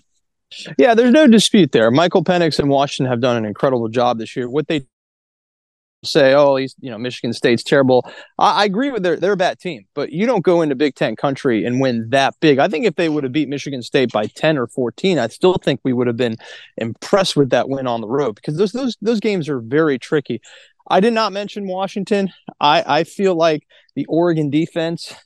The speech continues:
definitely has a chance to hold up against Washington. I do like,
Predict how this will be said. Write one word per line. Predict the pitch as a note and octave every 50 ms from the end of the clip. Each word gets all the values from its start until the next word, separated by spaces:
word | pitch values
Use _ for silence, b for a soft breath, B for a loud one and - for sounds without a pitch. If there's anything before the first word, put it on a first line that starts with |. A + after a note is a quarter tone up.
| _ _ -
definitely | D3+ D#3 E3 - F3+ E3+ D#3 C#3
has | D3 D#3 D3 C3+
a | B2+
chance | - - E3 D#3 D3 C#3+ - -
to | D#3 C#3 B2 - b b b b b _
hold | - F3+ F3 D#3+ E3+
up | E3+ E3+ E3+
against | E3 D3 D#3+ D#3 D3 -
Washington. | D#3 D3+ D#3 D#3+ D3+ - F3 D#3+ - E3+ E3 E3 D#3 - - - -
I | A#2+ C3 C#3 C#3+
do | C#3+ B2+ C#3 D#3+ F3+ F3
like, | E3 E3 D#3+ E3 D#3 - -